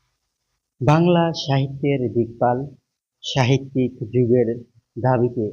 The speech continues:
অক্ষুণ্ণ রেখেছিলেন নিজেকে। তাই জীবনের শেষ প্রান্তে এসে রচনা করলেন অমর সৃষ্টি শেষের কবিতা।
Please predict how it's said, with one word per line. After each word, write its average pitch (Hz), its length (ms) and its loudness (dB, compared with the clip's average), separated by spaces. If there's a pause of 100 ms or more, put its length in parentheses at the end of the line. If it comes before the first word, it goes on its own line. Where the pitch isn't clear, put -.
অক্ষুণ্ণ 151 760 -4
রেখেছিলেন 127 600 0 (340)
নিজেকে। 101 440 -2 (1120)
তাই 147 260 6 (500)
জীবনের 165 520 -2
শেষ 151 440 -4
প্রান্তে 147 480 -4 (360)
এসে 127 260 -2
রচনা 131 360 0
করলেন 131 480 0 (500)
অমর 135 420 0
সৃষ্টি 135 680 -10 (500)
শেষের 117 680 0
কবিতা। 107 340 -2